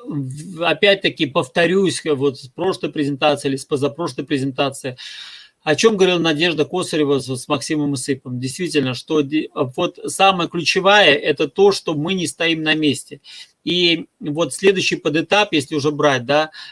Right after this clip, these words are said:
это и вот четырнадцать два, с чего мы начинали, да, мы начинали, говорит, про четырнадцать один, все сделано. А что же в четырнадцатом два?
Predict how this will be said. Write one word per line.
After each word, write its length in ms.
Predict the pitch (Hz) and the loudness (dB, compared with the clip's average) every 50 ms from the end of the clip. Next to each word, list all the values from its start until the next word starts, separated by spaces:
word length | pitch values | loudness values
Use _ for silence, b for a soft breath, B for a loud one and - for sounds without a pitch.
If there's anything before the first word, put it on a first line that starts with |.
| B _ | B _
это 320 | 165 185 185 - 170 160 | 2 2 2 2 2 2
и 240 | 156 - - - 156 | 2 0 -2 -4 0
вот 160 | 143 156 143 | 0 0 0
четырнадцать 500 | - - - - 180 165 143 - - 151 | 0 -4 0 0 0 0 0 -4 -6 -6
два, 340 | 135 135 147 143 127 117 131 | 0 2 4 4 4 2 0
с 60 | 127 | -4
чего 300 | - - - 156 156 160 | -4 -4 -4 -2 -2 0
мы 120 | 147 147 147 | 0 2 0
начинали, 520 | 143 135 127 - 147 143 139 123 120 135 | 0 0 -2 -4 -2 -2 -2 -2 -2 -4
да, 180 | 127 139 143 135 | -2 -2 0 0
мы 140 | 135 139 131 | 0 0 0
начинали, 480 | 131 127 123 - - 143 143 135 131 | 0 -2 -4 -4 -2 -2 0 0 0
говорит, 180 | 123 135 131 - | -2 -2 -2 0
про 140 | - 135 127 | -2 -4 -4
четырнадцать 400 | - - - 147 143 131 - 151 | -2 -4 -2 -2 -2 -2 2 0
один, 280 | 147 143 190 214 220 | 2 4 4 2 2
все 220 | - - - 151 131 | 0 0 0 0 0
сделано. 380 | 123 123 143 131 123 139 - | 2 2 0 0 2 -2 -4
А 20 | - | -6
что 220 | - - 214 220 | 2 4 8 8
же 120 | 220 202 | 8 6
в 120 | - - - | 6 0 -8
четырнадцатом 600 | - - 165 - - - 165 139 - - 151 147 | -10 -14 -12 -6 -4 -4 -4 -4 -6 -6 -6 -4
два? 320 | 139 135 139 127 113 - | 0 2 2 2 2 -2